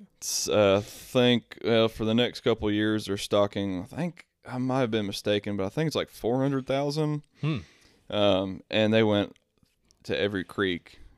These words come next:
Speaker 1: and put these F ones in there. So you catch these little pound largemouth.
Speaker 2: Mm-hmm.
Speaker 1: Um, so they're
Speaker 2: It'll
Speaker 1: not
Speaker 2: be
Speaker 1: gonna
Speaker 2: interesting to see what happens in the next few years with that, though.
Speaker 1: Yeah, yeah, those smarter ones start chasing bait and getting bigger, and,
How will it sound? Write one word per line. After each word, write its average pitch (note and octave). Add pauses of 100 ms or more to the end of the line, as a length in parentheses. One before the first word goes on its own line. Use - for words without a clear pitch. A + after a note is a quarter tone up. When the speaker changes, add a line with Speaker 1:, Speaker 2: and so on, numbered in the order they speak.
Speaker 1:
and F#2
put -
these F2
F F2+
ones F2+
in E2+
there. E2 (220)
So F#2+
you G#2
catch -
these G#2
little G2 (460)
pound F#2 (360)
largemouth. F#2
Speaker 2:
Mm-hmm. G#2
Speaker 1:
Um, F2 (1040)
so D#2+ (360)
they're G2
Speaker 2:
It'll F2+
Speaker 1:
not -
Speaker 2:
be D#3
Speaker 1:
gonna F3+
Speaker 2:
interesting E3+
to C3+
see D#3
what C3
happens C3
in G2+
the G2
next F#2+
few G2+
years F#2+
with F#2+
that, G2
though. G2 (100)
Speaker 1:
Yeah, C3+ (200)
yeah, A2
those B2
smarter C3
ones A2
start -
chasing G#2+
bait G2+
and E2
getting F#2+
bigger, G2
and, D#2